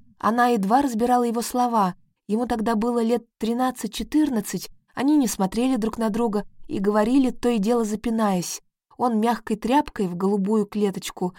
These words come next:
до блеск натирал тарелки. Мать стояла, склонившись над раковиной. Округлая спина, ямочки на локтях коротковатых рук. Через полуоткрытую дверь из гостиной падал зеленоватый отблеск висячей лампы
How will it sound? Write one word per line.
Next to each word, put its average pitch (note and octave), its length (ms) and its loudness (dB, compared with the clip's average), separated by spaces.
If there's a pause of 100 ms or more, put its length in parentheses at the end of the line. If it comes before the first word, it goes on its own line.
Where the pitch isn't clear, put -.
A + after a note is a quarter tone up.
(180)
до F#3+ 140 0
блеск G#3+ 420 0
натирал A3 400 0
тарелки. G3+ 600 -2 (460)
Мать C#4 200 2
стояла, A#3 440 2
склонившись G#3+ 680 -2
над G3+ 180 -2
раковиной. F3 560 -2 (300)
Округлая F#3+ 480 2
спина, G3+ 580 -2 (320)
ямочки G3+ 640 0
на F#3+ 140 2
локтях G3 520 0
коротковатых F#3+ 720 -2
рук. G3 320 -2 (300)
Через G3 260 -2
полуоткрытую G3 720 0
дверь G#3+ 440 0
из F#3 160 -2
гостиной G3 720 -2 (200)
падал A3 300 2
зеленоватый G3+ 760 0
отблеск F#3 520 -2
висячей G#3+ 500 -6
лампы F3 480 -2